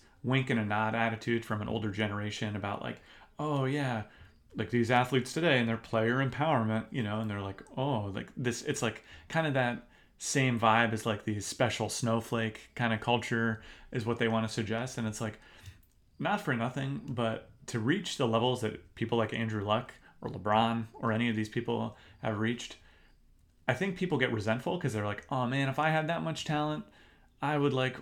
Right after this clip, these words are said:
work h-, that hard and even harder. I would play till I was forty-five like Tom Brady." And it's like, you know something? You probably wouldn't, because many people have a lot of talent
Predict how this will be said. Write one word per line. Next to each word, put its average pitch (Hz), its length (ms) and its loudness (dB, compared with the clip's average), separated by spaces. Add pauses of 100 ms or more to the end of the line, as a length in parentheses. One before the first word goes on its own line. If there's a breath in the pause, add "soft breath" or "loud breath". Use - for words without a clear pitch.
(180)
work 139 440 0
h-, 143 80 -6 (200)
that 135 220 2
hard 127 380 0 (300)
and 135 200 -2
even 165 220 2
harder. 139 400 4
I 127 100 8
would 135 160 4
play 143 180 2
till 135 180 -2
I 120 60 0
was 113 120 -2
forty-five 143 720 0
like 107 160 -4
Tom 143 280 4
Brady." 127 380 -2 (340 loud breath)
And 151 100 -4
it's 147 120 -6
like, 160 120 0
you 165 60 -2
know 175 100 -2
something? 196 360 -2
You 139 80 4
probably 160 440 2
wouldn't, 113 460 -2
because 113 420 -2 (460 loud breath)
many 160 280 2
people 120 320 0
have 110 140 0
a 113 40 2
lot 113 200 4
of 110 80 -6
talent 117 380 -2